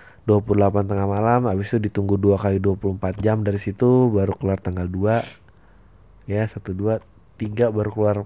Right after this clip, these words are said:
pengumuman tiket O T S tinggal berapa. So, kalau nggak mau kehabisan, beli aja di shout dot I D slash lu pikir lu keren.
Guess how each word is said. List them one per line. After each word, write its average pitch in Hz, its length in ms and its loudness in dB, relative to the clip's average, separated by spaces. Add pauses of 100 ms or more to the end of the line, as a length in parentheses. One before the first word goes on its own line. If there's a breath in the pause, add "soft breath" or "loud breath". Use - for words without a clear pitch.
(120)
pengumuman 104 440 -2
tiket 104 280 -6
O 98 40 -8
T 98 160 -4
S 104 80 -8
tinggal 95 240 -2
berapa. 117 480 -2 (1200 soft breath)
So, 104 800 2
kalau 101 240 0
nggak 101 160 0
mau 95 80 -4
kehabisan, 127 720 0 (1300 soft breath)
beli 104 240 2
aja 101 160 2
di 110 80 0
shout 107 260 0
dot 104 140 -4
I 98 100 -2
D 104 140 -2
slash - 240 -4
lu 98 80 -6
pikir 98 240 -6
lu 95 80 -2
keren. 113 400 -2